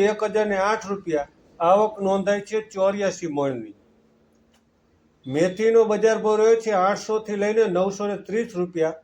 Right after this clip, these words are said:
આવક નોંધાઈ છે ત્રણસો ને સાહીઠ મણની.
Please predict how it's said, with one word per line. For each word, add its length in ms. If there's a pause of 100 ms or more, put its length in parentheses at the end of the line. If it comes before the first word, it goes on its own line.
આવક 400
નોંધાઈ 400
છે 140
ત્રણસો 420
ને 140
સાહીઠ 440
મણની. 480